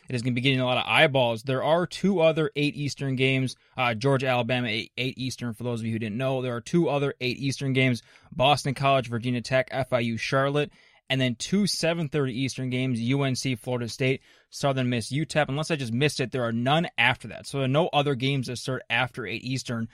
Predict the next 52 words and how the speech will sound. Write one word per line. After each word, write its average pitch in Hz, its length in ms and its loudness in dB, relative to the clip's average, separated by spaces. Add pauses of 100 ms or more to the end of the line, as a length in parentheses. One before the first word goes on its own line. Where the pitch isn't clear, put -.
(220)
So 139 220 -2
for 131 140 -2
a 123 40 -2
good 143 180 0
three 147 240 -4
and 165 60 -2
a 139 60 0
half 127 260 0
hours, 120 480 2
basically 127 460 -4
every 139 320 0
eyeball 120 440 4
will 127 200 -2
be 117 180 -4
on 123 320 -2
Georgia, 123 340 -4
Alabama. 120 600 0
Maybe 147 180 0
this 208 140 -2
is 147 80 -4
a 139 80 0
dumb 135 240 4
question 147 400 0
for 127 240 -4
you, 123 40 -2
but 120 120 -4
I'm 123 100 -4
still 170 340 0 (440)
curious. 180 500 4
Can - 160 -2
you 180 120 0
find 190 260 -2
any 180 160 0
value 135 720 2 (500)
in 139 220 2
games 147 360 4
like 139 260 2
that 135 340 4
that 123 100 0
are 123 80 -2
going 135 320 0
up 135 240 -2
against 117 300 -6
such 139 160 -2
a 117 80 0
blockbuster 120 680 -2
in 117 100 -4
Alabama, 117 420 -2
Georgia, 135 400 0
because 123 280 -2
people 156 280 -4
just 160 180 -4